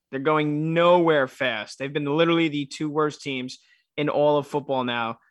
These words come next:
for the last five years. What is it? The Giants are eighteen and forty-nine and the Jets are eighteen and forty-eight or, or something like that over the last five years now. Are they basically have the same record?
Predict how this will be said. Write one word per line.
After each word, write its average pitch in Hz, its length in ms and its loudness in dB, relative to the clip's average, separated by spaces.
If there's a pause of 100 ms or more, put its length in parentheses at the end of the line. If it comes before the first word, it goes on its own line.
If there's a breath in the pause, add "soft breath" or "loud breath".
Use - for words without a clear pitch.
(160)
for 143 100 -4
the 139 80 2
last 131 280 2
five 123 300 -2
years. 92 500 -10
What 135 140 0
is 160 100 0
it? 147 200 0
The 143 60 -12
Giants 143 340 -2
are 143 80 -2
eighteen 151 340 -2
and 147 140 -6
forty-nine 151 500 -2
and 143 80 -8
the 127 40 -8
Jets 143 300 -6
are 135 80 -6
eighteen 147 340 -6
and 139 120 -10
forty-eight 151 500 0
or, 147 100 -4
or 135 180 -8
something 151 320 -6
like 151 180 -4
that 151 200 0
over 143 140 -4
the 143 80 -6
last 143 280 -4
five 143 220 -2
years 147 240 -6
now. 147 340 -8
Are 139 60 -6
they 147 60 -2
basically 156 340 -2
have 151 80 0
the 135 80 -6
same 147 300 -6
record? 160 340 -4